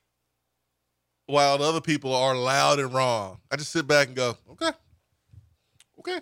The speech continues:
we'll see." I'm just letting you know. <laughs> And, you know, I, I hate that for Harrison because he worked hard and he's smart. It just, it just never, it just never happened for him on the football field.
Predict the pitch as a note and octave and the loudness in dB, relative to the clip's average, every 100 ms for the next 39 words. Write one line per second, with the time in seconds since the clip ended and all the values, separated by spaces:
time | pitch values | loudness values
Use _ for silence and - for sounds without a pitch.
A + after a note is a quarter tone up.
0 | - C4+ - D#4 C#4+ _ _ _ _ _ | -12 -20 -16 -16 -16 _ _ _ _ _
1 | _ _ _ - - D3 D#3 F3+ G#3+ D#3+ | _ _ _ -18 -8 -6 -6 -6 -6 -8
2 | - _ _ D3 - - - - F4+ - | -10 _ _ -18 -14 -14 -14 -10 -12 -12
3 | _ _ _ - A3 - _ _ C3+ C3+ | _ _ _ -10 -10 -12 _ _ 0 0
4 | C3 A#2 _ _ _ C#3+ C#3 C3+ C3+ C#3 | 0 -6 _ _ _ -2 2 2 0 -2
5 | C#3+ E3 A3+ F#3 D#3 B2+ C3+ E3+ G#3+ D3+ | 0 2 0 0 0 0 0 2 2 -2
6 | C3 A2 C#3 C3+ C3 - _ _ C3 A2 | -10 -8 -4 -4 -4 -10 _ _ -12 -2
7 | F3 F#3+ C3+ B2 C#3+ - _ _ _ _ | -2 0 -2 0 0 -2 _ _ _ _
8 | _ - C#3+ - D3 G#3 A#3+ - D#3 G3+ | _ -8 -8 -8 -6 -4 -4 -6 -14 -14
9 | - _ _ D#3+ F3+ C4 E3 G3 C#4 B3+ | -14 _ _ _ -18 -18 -10 -4 -2 -4
10 | A3 _ _ _ _ G#3 C4 E4+ - G3+ | -8 _ _ _ _ -20 -20 -18 -14 0
11 | C#4 D#4+ F#3+ G#3 E3 C#3+ B2 A2+ A#2 A#2+ | 0 0 -2 -4 -6 -8 -4 -4 -4 -8
12 | - C4+ F#2+ - E2+ | -8 -6 -6 -8 -20